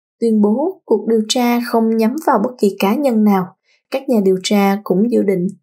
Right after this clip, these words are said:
trục vớt xác tàu đắm để điều tra. Ông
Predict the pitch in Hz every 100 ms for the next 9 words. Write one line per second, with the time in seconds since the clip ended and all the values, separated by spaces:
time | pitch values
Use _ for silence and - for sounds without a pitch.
0 | _ 208 196 - 208 262 339 - 277 -
1 | 226 190 196 180 262 269 214 - 190 175
2 | 196 190 185 - _ _ _ _ - -
3 | _ 220